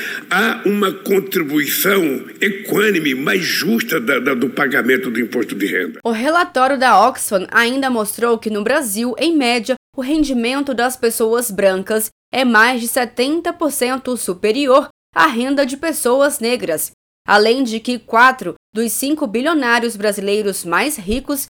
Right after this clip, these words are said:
Speaker 2: tiveram um aumento de cinquenta e um por cento de sua riqueza desde dois mil e vinte.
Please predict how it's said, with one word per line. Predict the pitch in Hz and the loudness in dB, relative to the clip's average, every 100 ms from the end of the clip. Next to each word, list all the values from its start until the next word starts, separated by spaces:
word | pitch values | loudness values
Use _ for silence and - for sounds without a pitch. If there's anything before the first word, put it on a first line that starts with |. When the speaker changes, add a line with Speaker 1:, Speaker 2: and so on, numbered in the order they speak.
| _ | _
Speaker 2:
tiveram | - 311 247 269 269 - | -4 -2 2 2 0 -4
um | 254 | 0
aumento | 311 277 233 285 285 | 2 2 0 -2 -4
de | 254 | -4
cinquenta | 277 320 277 - 285 339 320 | -2 -2 -2 0 0 2 0
e | |
um | 311 | 0
por | 311 269 | 0 -4
cento | - 262 285 294 | -4 -4 -4 -4
de | 294 | -4
sua | - 277 277 | -4 -2 -2
riqueza | 302 254 247 262 269 - _ - | -2 -2 0 0 -2 -6 _ -6
desde | 202 233 277 269 | 4 6 6 0
dois | 262 294 254 | -2 -2 -2
mil | 226 240 | -2 -2
e | 285 | -2
vinte. | 214 240 247 - | -2 -2 -2 -6